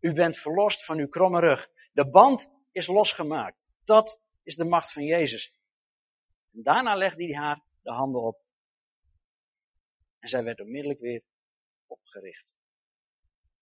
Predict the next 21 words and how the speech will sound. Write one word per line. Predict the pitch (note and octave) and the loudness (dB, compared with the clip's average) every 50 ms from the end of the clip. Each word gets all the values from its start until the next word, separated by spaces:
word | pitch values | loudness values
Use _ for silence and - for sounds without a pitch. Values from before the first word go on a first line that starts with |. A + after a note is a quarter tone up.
| _ _ _ _ _ _ | _ _ _ _ _ _
En | B2 A#2+ | -16 -10
zij, | - D3+ D#3 F#3 G3+ G#3+ G#3 | -6 -4 -4 -4 -4 -6 -8
zij | - - - - - A#2 | -8 -10 -8 -8 -12 -16
verheerlijkte | B2 B2+ A#2+ B2 C3+ C3+ B2+ B2 B2 - A#2 | -16 -14 -10 -8 -6 -6 -6 -6 -10 -12 -14
God. | - - B2+ A#2+ A#2 - - _ _ - - - _ _ _ _ _ _ _ _ _ _ _ _ | -10 -6 -4 -4 -4 -6 -10 _ _ -20 -20 -20 _ _ _ _ _ _ _ _ _ _ _ _
Die | - G#3+ A3 A3 - | 0 0 0 2 0
ochtend | G#3 G#3 - - - D#3 D3+ - | 0 0 0 -2 -4 -6 -4 -2
toen | F3 F3+ E3 | -2 0 2
ze | D#3 E3 | 4 4
uit | E3 E3 D3 | 4 4 4
bed | C3 F3+ - - | 2 0 0 -2
stapte, | - - D3 C3+ C3 - C3+ | 0 2 2 2 2 2 -2
had | C#3 - | -4 -2
ze | - G3+ | -2 -4
niet | G#3 G3+ | -4 -2
kunnen | - A3+ A3+ A#3+ A#3 | 0 2 2 2 2
vermoeden | F#3 G3+ A3+ A3 A#3+ C4+ C#4+ C4 B3 | 2 4 4 4 4 4 2 2 2
dat | A3+ A3 G#3 G#3+ | 0 0 0 0
dit | B3 A3+ A3+ | -2 -2 0
zou | - G#3+ G3+ A3 G3 | 2 4 4 4 4
gebeuren. | F3+ F#3+ F#3 A3+ A3+ A3 G#3 E3+ C#3 - - - - | 4 4 4 4 6 6 6 4 2 0 -2 -12 -20